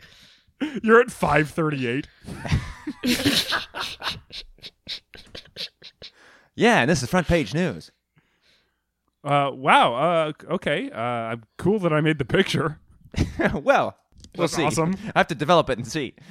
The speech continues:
Speaker 2: Some of them don't turn out at all. <laughs> That room is so dark, I can barely see what I'm doing in there.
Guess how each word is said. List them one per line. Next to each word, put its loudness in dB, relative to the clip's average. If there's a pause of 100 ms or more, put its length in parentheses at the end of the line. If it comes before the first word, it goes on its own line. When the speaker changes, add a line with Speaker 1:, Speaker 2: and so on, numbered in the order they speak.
(160)
Speaker 2:
Some 0
of 4
them 0
don't 4
turn -2
out 2
at 2
all. 4
<laughs> -20 (3500)
That 2
room 4
is 4
so 4
dark, 4
I 0
can -6
barely 0
see -6
what 0
I'm 0
doing 4
in 0
there. -8